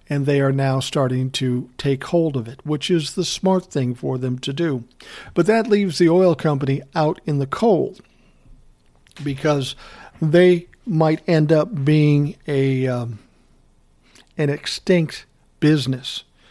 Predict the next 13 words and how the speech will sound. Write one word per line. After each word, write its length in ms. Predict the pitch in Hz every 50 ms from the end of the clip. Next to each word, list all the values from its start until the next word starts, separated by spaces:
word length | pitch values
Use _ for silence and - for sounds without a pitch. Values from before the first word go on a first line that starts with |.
| _ _ _ -
And 100 | 156 175
we've 180 | 226 247 202
seen 300 | - - 233 214 202 170
businesses 640 | 156 165 175 170 151 147 131 - - 131 120 113 127
go 220 | - 143 139 135
extinct 460 | 139 - - - - 180 170 160 139
before 400 | - 127 120 - 139 135 127 123
in 100 | 120 117
this 200 | 120 123 117 -
country. 460 | - - 147 139 147 - 139 - - _ _ _ _ _ _ _ _ _ _ _ _ _ _ _ _ _ _ _ _ -
You 120 | - 135 127
know, 240 | 127 123 135 143 - _ _ _ - - - - - _ _ -
<laughs> 100 | - -